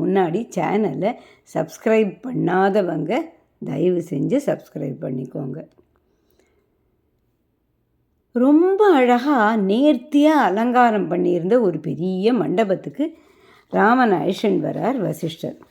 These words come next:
மண்டபத்து வாசல்ல பெருசா "ஸ்வாகதம்"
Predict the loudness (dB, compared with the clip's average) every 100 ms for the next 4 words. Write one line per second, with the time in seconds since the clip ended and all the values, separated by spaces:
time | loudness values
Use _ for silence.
0 | _ _ -20 _ -20 -20 -12 0 4 6
1 | 4 2 4 6 6 4 2 2 0 -2
2 | -4 -2 -2 -2 -6 -2 0 0 -6 -20
3 | _ -4 2 4 4 4 4 4 2